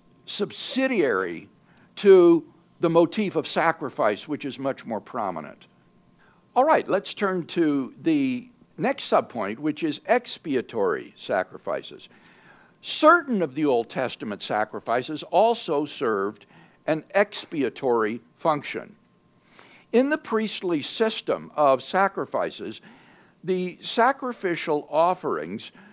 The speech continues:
served to remove ceremonial impurity and or moral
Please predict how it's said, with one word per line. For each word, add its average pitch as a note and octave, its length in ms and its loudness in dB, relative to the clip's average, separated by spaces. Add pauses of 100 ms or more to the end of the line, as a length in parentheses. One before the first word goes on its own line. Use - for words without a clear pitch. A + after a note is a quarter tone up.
(140)
served A3+ 680 4
to F3+ 160 0
remove D#3+ 920 0 (380)
ceremonial A3 1000 2
impurity D3+ 1040 -2 (540)
and A3 580 0
or E3 560 6 (460)
moral E3+ 760 6